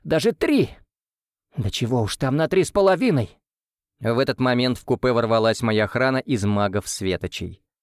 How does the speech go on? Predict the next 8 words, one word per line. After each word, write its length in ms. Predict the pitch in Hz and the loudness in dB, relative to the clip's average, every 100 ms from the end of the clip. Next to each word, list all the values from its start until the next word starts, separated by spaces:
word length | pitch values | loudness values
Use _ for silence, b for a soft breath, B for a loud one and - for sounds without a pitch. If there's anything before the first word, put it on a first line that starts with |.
| _ _ _ _ _ - | _ _ _ _ _ -8
Эти 200 | - 233 | -6 -4
бездельники 640 | 196 165 185 196 185 151 175 | -2 -2 2 2 2 0 0
будто 260 | 180 - | -2 -4
специально 540 | - 175 - 185 160 147 | -4 -4 0 0 2 2
выжидали, 400 | 131 143 135 101 | 0 0 0 0
пока 260 | 113 117 | -2 0
меня 180 | 113 110 | 0 0
прикончат. 540 | 120 120 95 - - | -2 -2 -4 -6 -18